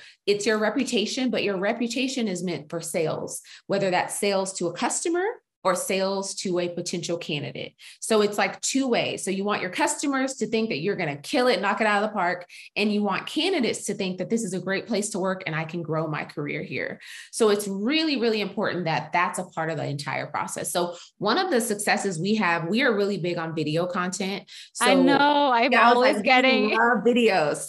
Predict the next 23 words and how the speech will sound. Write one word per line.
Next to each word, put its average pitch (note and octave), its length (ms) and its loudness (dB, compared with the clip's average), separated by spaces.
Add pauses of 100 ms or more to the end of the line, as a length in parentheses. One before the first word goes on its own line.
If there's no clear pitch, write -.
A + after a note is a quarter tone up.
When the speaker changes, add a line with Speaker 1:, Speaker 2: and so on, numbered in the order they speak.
Speaker 1:
So B3+ 380 6
we, C#4 400 2
like, B3+ 240 2
record A3 640 0
videos B3+ 680 0
of G3 200 -2
our F3+ 160 -4
teams A3+ 560 0 (380)
Speaker 2:
Yeah. D#3+ 60 -8 (120)
Speaker 1:
doing, B3+ 300 2 (100)
you G#3 120 -6
know, F#3+ 100 2
whether F#3 240 -2
that's E3 220 0
at D3+ 120 -2
our D#3 180 -4
offsites B3 800 -2
or F3+ 160 -2
whether F3+ 240 0
that's, D#3 240 -4
like, D#3 160 -4
our D#3 240 -2
meetings. B3 680 2